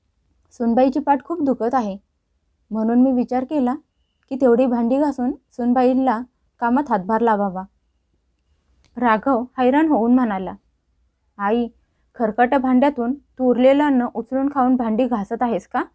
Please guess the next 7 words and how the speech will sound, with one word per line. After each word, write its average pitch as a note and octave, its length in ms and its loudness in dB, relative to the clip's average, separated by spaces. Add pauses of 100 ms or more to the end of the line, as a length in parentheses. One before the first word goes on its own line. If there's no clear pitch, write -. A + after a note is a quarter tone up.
(1400)
त्याची A#3+ 260 -2
आई C4 200 2 (140)
नजर A#3 320 0
चोरत A3+ 360 0
म्हणाली, F#3+ 400 -2 (1120)
"अरे A3 180 2
बाळा, A3 300 4